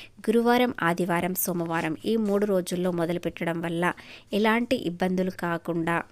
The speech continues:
మొదలుపెట్టిన పని సాఫీగా సాగిపోతుంది. ఎలాంటి ఇబ్బందులు కలగకుండా ఉంటుంది. శివారు వేలికి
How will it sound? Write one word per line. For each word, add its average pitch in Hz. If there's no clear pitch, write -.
మొదలుపెట్టిన 208
పని 175
సాఫీగా 262
సాగిపోతుంది. 175
ఎలాంటి 254
ఇబ్బందులు 185
కలగకుండా 185
ఉంటుంది. 165
శివారు 175
వేలికి 247